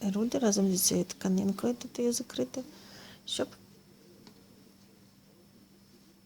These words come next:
щоб воно було такою спідницею, трохи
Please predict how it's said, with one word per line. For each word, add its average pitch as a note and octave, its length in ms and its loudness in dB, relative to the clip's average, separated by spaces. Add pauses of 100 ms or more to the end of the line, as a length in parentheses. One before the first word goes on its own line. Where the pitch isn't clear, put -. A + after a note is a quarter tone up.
(160)
щоб B3 240 -4
воно G#3+ 220 0
було G#3 360 -4 (240)
такою G3 460 -4 (640)
спідницею, G3+ 720 -4
трохи F#3+ 360 -4